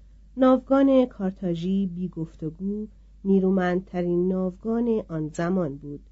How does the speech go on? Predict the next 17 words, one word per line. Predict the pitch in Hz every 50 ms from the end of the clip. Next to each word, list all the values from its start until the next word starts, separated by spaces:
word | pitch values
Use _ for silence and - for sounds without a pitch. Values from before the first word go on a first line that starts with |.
| - - - - - - 170 165
و | 175 175 165 160
با | 160 165 165 180 180 175 170
پانصد | 170 - - 196 190 185 196 196 - - 247 247 254 254 -
کرجی | - - 180 175 165 165 156 147 - - 175 190 196 202 202 208 - - - - - - - -
با | 196 196
پنج | 190 - - 233 233 233 233 233 226 - -
ردیف | 202 196 190 196 196 196 196 190 - -
پاروزن | - - - 170 156 151 143 143 147 160 175 180 185 196 208 214 214 - - - - - - -
به | 185 185 185 185
رنگ‌های | 175 180 175 165 160 147 160 - - - 170 165 165 160 156 156
روشن | 151 151 147 160 - - - 185 190 196 208 214 226 233 - - - - - - - - - - 175
و | 190 196 190 185 185
باریک | 180 180 196 196 202 202 226 277 269 269 - -
و | 240 226
تندرو | 233 - - 180 165 156 147 143 - - 165 175 190 202 208 214 220 220 - - - - - - - - - -
به | 196 202
شایستگی | - - - 220 214 220 226 233 233 - - 240 233 220 233 269 277 285 277 -